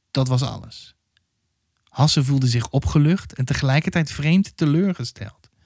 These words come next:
Terwijl ze zich aankleedde, borg Jan van Schaffelaar de mooie mantel weer in zijn zadeltas en knikte haar toe. "Zeg maar tot waar ik je brengen kan. De rest van de weg kun je wel alleen gaan, denk ik." Hij zette haar weer op zijn paard,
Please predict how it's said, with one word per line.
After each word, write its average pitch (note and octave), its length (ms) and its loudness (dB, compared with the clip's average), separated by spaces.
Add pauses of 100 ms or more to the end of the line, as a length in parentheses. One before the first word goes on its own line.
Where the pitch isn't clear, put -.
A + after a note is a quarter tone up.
(380)
Terwijl F3 240 6
ze F#3+ 80 6
zich F3 220 4
aankleedde, G3+ 600 6
borg E3+ 340 6
Jan D#3 320 8
van C#3 140 -2
Schaffelaar E3 520 2
de D#3 60 4
mooie C#3+ 320 4
mantel D3 360 4
weer A#2+ 140 2
in A2+ 80 0
zijn G#2+ 120 -2
zadeltas B2+ 640 -4 (280)
en B2+ 120 0
knikte C3+ 320 4
haar A#2+ 200 2
toe. G2+ 220 -4 (800)
"Zeg G#3 260 6
maar G3+ 180 8
tot E3 140 0
waar D#3+ 200 6
ik C#3 120 -2
je D3 60 4
brengen A2 340 2
kan. - 300 -12 (180)
De C3 80 2
rest D#3 280 4
van D#3+ 120 2
de C#3 100 2
weg D3+ 220 4
kun D3+ 160 4
je C#3+ 80 6
wel D3 160 6
alleen B2+ 280 4
gaan, G2+ 280 -4
denk F#2+ 240 -8
ik." - 260 -20 (480)
Hij B2 160 2
zette D3 240 2
haar C3 180 4
weer A#2+ 140 2
op A#2 120 -4
zijn A2 160 -4
paard, C#3 380 -2